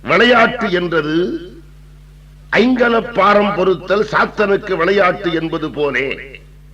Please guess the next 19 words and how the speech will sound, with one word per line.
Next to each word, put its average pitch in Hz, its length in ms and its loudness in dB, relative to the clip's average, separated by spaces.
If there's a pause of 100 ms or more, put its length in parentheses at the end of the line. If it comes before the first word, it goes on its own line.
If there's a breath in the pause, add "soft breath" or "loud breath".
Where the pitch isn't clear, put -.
(280)
அத்துணை 214 500 2
எளிதில் 214 380 0
செய்யும் 180 500 -2
ஆற்றல் 180 480 0
உடைமை 165 360 -2
பற்றியே 143 960 -6
என்று 143 280 -2
ஒரு 147 160 0
வரி. 135 240 -4 (1400 loud breath)
அதாவது 214 480 2
படைத்தல், 214 680 0
காத்தல், 214 840 0
அடித்தல், 202 800 -4
மறைத்தல், 190 840 -2
அருளல் 190 680 2
என்கின்ற 175 440 -2
பஞ்ச 165 340 -8
கிருத்தியங்களை, 147 1000 -4
ஐந்தொழில்களை 139 1000 -4